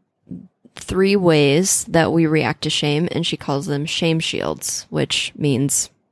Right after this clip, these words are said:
how we shield ourselves from shame. So the first one is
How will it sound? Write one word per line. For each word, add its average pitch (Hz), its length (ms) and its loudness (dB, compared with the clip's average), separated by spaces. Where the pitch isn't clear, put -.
how 151 300 2
we 147 120 0
shield - 380 -2
ourselves - 500 -4
from 190 180 -4
shame. - 260 -2
So - 240 0
the 180 80 2
first - 400 0
one 165 400 2
is 165 720 2